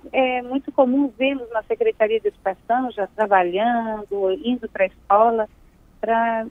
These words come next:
melhorar, né, esse atendimento, para que no dia onze, quando chegar os professores, e dia dezessete, quando chegar os alunos, a escola estiver bem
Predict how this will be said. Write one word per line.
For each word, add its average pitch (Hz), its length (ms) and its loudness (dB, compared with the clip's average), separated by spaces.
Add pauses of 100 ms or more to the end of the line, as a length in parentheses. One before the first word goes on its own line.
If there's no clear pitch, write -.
melhorar, 254 800 2
né, 240 460 -6
esse 226 160 -10
atendimento, 240 760 -8
para 226 80 -2
que 220 200 -10
no 220 180 -4
dia 208 440 2 (320)
onze, 240 440 4
quando 226 180 -14 (140)
chegar 190 280 -2
os 185 160 -14
professores, 196 760 -2 (220)
e 220 120 -10
dia 196 400 4 (360)
dezessete, 214 680 0
quando 196 220 -18
chegar 190 280 -2
os 185 140 -8
alunos, 220 600 0
a 220 80 0
escola 233 340 0
estiver 220 360 -4
bem 226 280 -8